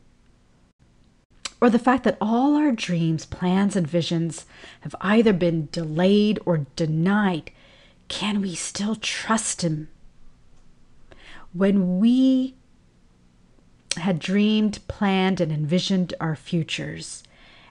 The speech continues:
and our desires, did we fully submit them to the Lord for His will to be done first and foremost,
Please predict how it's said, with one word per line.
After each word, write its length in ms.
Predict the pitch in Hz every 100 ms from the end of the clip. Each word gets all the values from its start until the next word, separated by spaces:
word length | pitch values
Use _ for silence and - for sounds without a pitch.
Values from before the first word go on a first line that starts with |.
| _
and 220 | 185 175 - -
our 320 | 170 180 190
desires, 1300 | 175 - 175 151 143 185 170 170 151 143 147 151 - - _ - - -
did 220 | - 165
we 80 | 185
fully 500 | - - 277 311 339
submit 480 | 320 - 196 190 190
them 140 | 190
to 160 | - 180
the 100 | 165
Lord 560 | 151 156 147 - - - - - _
for 180 | - 170
His 500 | - 240 247 247 190
will 320 | 156 180 180
to 120 | 180 160
be 140 | 160
done 340 | - 170 165
first 460 | 151 - 170 165 -
and 120 | 156
foremost, 800 | - 151 147 151 - - - -